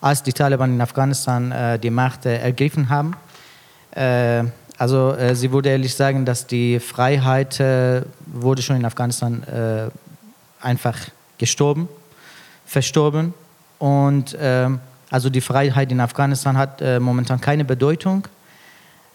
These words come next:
Äh, viele, äh, Medien in Afghanistan sind nicht aktiv.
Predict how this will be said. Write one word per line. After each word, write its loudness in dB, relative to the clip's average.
Äh, 2
viele, 2
äh, 2
Medien 2
in 4
Afghanistan 2
sind 0
nicht 0
aktiv. -2